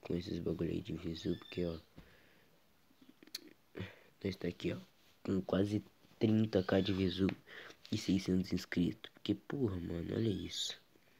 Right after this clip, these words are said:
Olha isso aqui, mil visu, ah, oito mil, dois mil,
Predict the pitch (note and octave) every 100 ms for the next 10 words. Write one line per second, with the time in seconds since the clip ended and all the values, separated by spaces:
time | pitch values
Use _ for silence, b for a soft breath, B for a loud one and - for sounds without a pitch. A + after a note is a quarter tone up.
0 | - _ _ _ B B B B B -
1 | A#2 - - F2+ F#2 A2 A2+ G2 F2+ G2
2 | G#2+ G#2 G#2 - _ _ - B B B
3 | B B B B _ G#2 F#2 F2 - G2+
4 | G2+ - F#2 F#2 F#2+ F#2 F#2 F#2+ G2 F#2+
5 | F2+ F2+ F#2 F#2